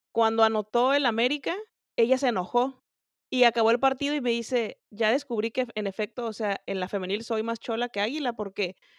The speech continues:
me dio mucho coraje que, que América le anotara a Cholas y yo quería que anotara a Renae, y ese, ese,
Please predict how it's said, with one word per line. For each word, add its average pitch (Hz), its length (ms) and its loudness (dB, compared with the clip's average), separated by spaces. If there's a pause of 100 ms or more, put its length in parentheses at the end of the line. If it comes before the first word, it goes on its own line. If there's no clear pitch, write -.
(180)
me 220 160 0
dio 214 100 4
mucho 254 300 -2
coraje 226 520 2
que, 185 760 -4
que 202 160 -2
América 208 340 0
le 240 80 0
anotara 214 340 0
a 233 40 -4
Cholas 247 640 2
y 226 80 -8
yo 208 140 -2
quería 226 280 0
que 240 80 -6
anotara 214 380 -4
a - 20 0
Renae, 214 540 -2
y 226 100 0
ese, 277 380 -2
ese, 220 680 -4